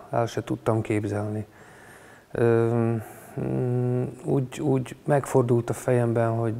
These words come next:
de jó lenne, Istenem, de jó lenne, hogyha keresztutat, vagy valami képet rendelnének tőlem.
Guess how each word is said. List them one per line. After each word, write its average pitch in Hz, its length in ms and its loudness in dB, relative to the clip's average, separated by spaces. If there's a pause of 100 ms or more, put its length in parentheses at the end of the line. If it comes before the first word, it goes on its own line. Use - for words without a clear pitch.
(200)
de - 180 -2
jó 139 240 0
lenne, 123 500 -2
Istenem, 113 480 -2
de 107 140 0
jó 104 220 0
lenne, 104 340 -6 (580)
hogyha 107 420 0 (840)
keresztutat, 113 760 6
vagy 110 140 0
valami 110 300 4
képet 110 420 2
rendelnének 107 800 0
tőlem. 117 460 -4